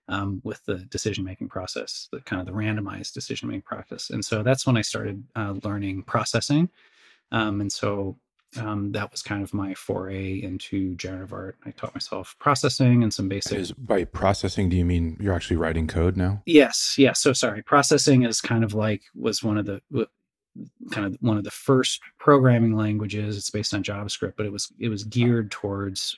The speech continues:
Speaker 1: artists and visual output. Um, and so, uh, I just, from some research, just discovered it and just started teaching it myself to me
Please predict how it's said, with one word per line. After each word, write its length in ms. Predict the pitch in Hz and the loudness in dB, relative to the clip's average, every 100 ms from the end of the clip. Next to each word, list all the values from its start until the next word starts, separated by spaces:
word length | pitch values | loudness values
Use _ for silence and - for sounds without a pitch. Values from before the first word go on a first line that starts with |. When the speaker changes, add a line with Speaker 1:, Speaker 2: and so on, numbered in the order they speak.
| - | -6
Speaker 1:
artists 500 | 107 98 92 - - | -6 -4 -4 -4 -2
and 160 | 95 95 | -2 -2
visual 340 | 101 101 90 | -4 -6 -8
output. 440 | 92 - - 110 - 127 _ - | -12 -14 -12 -12 -12 -20 _ -8
Um, 340 | 95 92 95 _ _ _ _ _ _ _ | -6 -6 -8 _ _ _ _ _ _ _
and 200 | 104 104 | -4 -2
so, 560 | - 117 104 104 104 - _ _ _ _ _ _ - | -2 0 0 0 -4 -10 _ _ _ _ _ _ -8
uh, 340 | 107 101 92 - _ _ _ - | -6 -8 -14 -18 _ _ _ -8
I 60 | |
just, 300 | 117 113 - - | -6 -6 -8 -12
from 360 | - 104 101 | -6 -4 -4
some 260 | - 92 90 | -6 -6 0
research, 540 | 120 120 98 113 - | 0 0 -4 -6 -8
just 260 | - - - _ - | -6 -8 -10 _ -10
discovered 480 | - - 110 104 98 | -8 -2 -2 -2 -6
it 160 | 104 | -8
and 100 | 120 | -8
just 180 | 101 101 | -8 -8
started 320 | - 104 101 | -8 -8 -8
teaching 360 | - 117 - 120 | -8 -8 -6 -8
it 120 | - - | -8 -8
myself 400 | 104 101 - - | -6 -6 -6 -8
to 100 | - | -8
me 160 | 110 107 | -12 -12